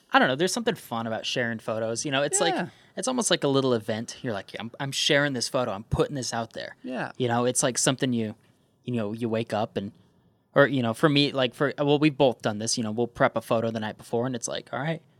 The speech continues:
Speaker 1: I'm sharing this photo tomorrow and I'm,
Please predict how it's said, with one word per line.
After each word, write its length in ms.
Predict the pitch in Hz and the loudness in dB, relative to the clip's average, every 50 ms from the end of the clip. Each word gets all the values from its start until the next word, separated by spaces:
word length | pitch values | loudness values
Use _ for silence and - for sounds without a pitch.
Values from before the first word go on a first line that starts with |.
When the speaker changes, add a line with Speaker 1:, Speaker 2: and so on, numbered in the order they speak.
| _ _ _ _ _ _ _ _ _ _ _ _ | _ _ _ _ _ _ _ _ _ _ _ _
Speaker 1:
I'm 80 | 117 117 | -8 -6
sharing 280 | - - 123 120 120 | -2 0 0 0 0
this 140 | 117 110 - | 0 -2 -2
photo 260 | - 123 127 143 131 | 0 0 0 0 0
tomorrow 420 | 110 104 98 101 95 90 95 95 - _ _ _ _ _ _ - | -2 -4 -6 -6 -6 -6 -6 -8 -12 _ _ _ _ _ _ -14
and 220 | - 110 104 - - | -12 -12 -12 -12 -12
I'm, 160 | 113 110 107 | -12 -12 -12